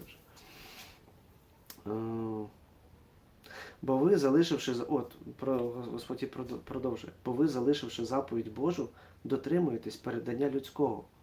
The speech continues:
обмивання чаші, кухлів і багато іншого цьому подібного робите». Тобто Христос говорить, Він порівнює: ви залишили заповіді Божі,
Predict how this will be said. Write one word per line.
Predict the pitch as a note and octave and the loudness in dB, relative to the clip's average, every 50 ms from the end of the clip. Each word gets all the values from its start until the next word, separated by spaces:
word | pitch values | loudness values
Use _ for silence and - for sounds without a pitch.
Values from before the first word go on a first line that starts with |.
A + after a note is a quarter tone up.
| - | -8
обмивання | - A#2+ A#2 A#2+ B2+ A#2 C3 B2 A2 A2 G#2+ | -8 -6 -2 -2 0 0 2 2 2 0 -2
чаші, | - - D3+ D3+ D3 - C#3 | -2 -2 -2 -2 -2 -4 -6
кухлів | - - D#3 C#3 - - - - - - - - - - - - | -2 0 0 0 0 -2 -8 -10 -10 -10 -20 -20 -20 -18 -6 -6
і | C3 | -4
багато | C3 B2 B2+ C3+ D3 C#3+ - | -4 -2 -2 -2 0 0 0
іншого | - - E3 E3+ E3+ - - A2+ A2 G#2+ | -2 2 4 2 2 2 0 -2 -4 -4
цьому | - - A#2+ A#2 | -4 -4 -4 -4
подібного | A2+ - - A#2 A2 C3 E3 E3+ C3+ B2 A#2 A2 - - - - - | -4 -4 -6 -6 0 0 -2 0 0 -2 -2 -4 -6 -10 -20 -18 -10
робите». | - - C3 B2 - - G#2 - - - - - - - - | -4 0 0 0 0 -2 -6 -10 -12 -20 -20 -20 -20 -20 -14
Тобто | - A2+ - - A#2 | -12 -12 -12 -12 -12
Христос | - B2 A#2+ - - C3+ A#2 | -12 -12 -12 -6 -6 -6 -4
говорить, | A2+ A#2+ B2+ D3 D#3 C3+ - - - - - - - - - | -4 0 2 2 2 2 0 -2 -8 -20 -20 -20 -20 -14 -10
Він | C3 B2 A#2 | -8 -8 -6
порівнює: | - C3 C3 D#3 E3 D3+ B2+ A#2 - - - - - | -2 2 4 4 4 4 4 2 -2 -4 -6 -12 -14
ви | - A#2+ C3+ D3 C3 - | -8 0 0 0 0 0
залишили | - A#2 C3+ C3+ C3+ A#2+ - - - A2 G#2+ | 0 2 2 2 2 0 -2 -4 -4 -4 -2
заповіді | G#2+ C3 D3+ E3+ - F#3 F3 D3+ C3+ | 2 2 2 2 2 -2 -4 -2 -2
Божі, | A#2 F#2+ A2 G#2+ G2 - | -4 -4 -4 -4 -6 -8